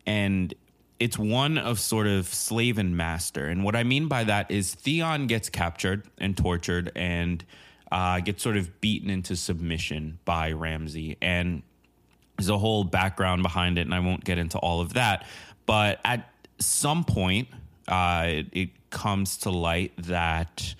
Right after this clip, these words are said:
Ramsay removed Theon's, um, how can I say, his, uh, manhood.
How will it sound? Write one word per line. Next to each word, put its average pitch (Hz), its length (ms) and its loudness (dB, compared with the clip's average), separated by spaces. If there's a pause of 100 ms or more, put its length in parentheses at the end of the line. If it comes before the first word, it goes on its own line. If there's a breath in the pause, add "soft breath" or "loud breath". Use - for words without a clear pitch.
(340 loud breath)
Ramsay 101 1080 2
removed 92 840 0
Theon's, 87 880 0
um, 82 640 -2 (520 loud breath)
how 98 140 -4
can 87 140 -4
I 82 80 -2
say, 82 880 -2 (480 loud breath)
his, 87 380 0
uh, 85 320 2
manhood. 95 800 0